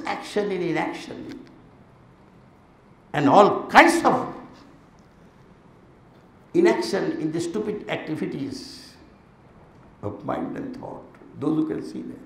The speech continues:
Sabuddhiman, he is available to intelligence. Buddhiman means not intellect, intelligence with the capital I, Chaitanya. Sabuddhiman manushyasu, sajukta.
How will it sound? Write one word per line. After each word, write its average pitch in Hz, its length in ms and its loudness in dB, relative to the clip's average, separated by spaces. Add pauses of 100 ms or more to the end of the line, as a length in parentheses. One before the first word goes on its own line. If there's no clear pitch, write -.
(1900)
Sabuddhiman, 139 1080 -6 (560)
he 208 260 -8
is - 460 -12 (960)
available 156 480 -4
to 156 180 -8
intelligence. 151 600 -4 (240)
Buddhiman 190 480 4
means 214 320 -2 (480)
not 214 220 2
intellect, 196 520 0
intelligence 208 580 2
with 175 100 -2
the 180 60 -2
capital 208 460 0
I, - 280 0 (920)
Chaitanya. - 520 -2 (340)
Sabuddhiman 214 760 6
manushyasu, 175 680 -2
sajukta. 220 840 2